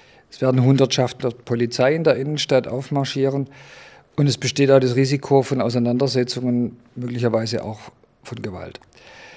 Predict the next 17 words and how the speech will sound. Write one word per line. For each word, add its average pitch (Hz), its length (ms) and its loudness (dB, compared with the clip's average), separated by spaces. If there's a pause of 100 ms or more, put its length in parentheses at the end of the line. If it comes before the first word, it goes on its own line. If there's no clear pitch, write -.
(720)
Dafür 131 260 4
bin 143 120 0
ich 135 140 -6
persönlich 139 360 2
verantwortlich. 165 680 2
Das 139 140 -8
ist - 80 -10
meine 127 240 -2
Aufgabe 131 360 2
als 120 140 0
Oberbürgermeister, 139 1000 -2 (200)
das 117 220 -10
Wohl 123 160 2
der 127 120 2
Gemeinde 120 360 -2
zu - 160 -14
fördern. 120 380 -12